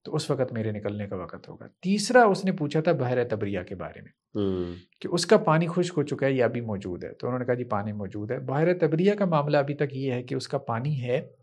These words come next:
Speaker 2: لیکن کم
Speaker 1: اسرائیل،
Speaker 2: ہے۔
Speaker 1: ہاں، لیکن کم ہو رہا ہے وقت کے ساتھ ساتھ۔
Speaker 2: ہوں۔
Speaker 1: اس کے بعد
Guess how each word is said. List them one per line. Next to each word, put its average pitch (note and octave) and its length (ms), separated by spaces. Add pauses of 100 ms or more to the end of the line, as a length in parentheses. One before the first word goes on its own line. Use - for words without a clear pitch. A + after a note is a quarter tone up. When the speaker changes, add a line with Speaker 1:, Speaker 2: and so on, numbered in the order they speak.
Speaker 2:
لیکن A2+ 180
کم A2 40
Speaker 1:
اسرائیل، G2+ 300
Speaker 2:
ہے۔ G2 60
Speaker 1:
ہاں، A#2+ 240 (260)
لیکن D#3+ 220
کم C#3 240
ہو F#2+ 100
رہا F#2+ 80
ہے - 60
وقت - 240
کے G#2 100
ساتھ - 220
ساتھ۔ - 400
Speaker 2:
ہوں۔ G#2 260 (720)
Speaker 1:
اس B3+ 180
کے C4 100
بعد B3 140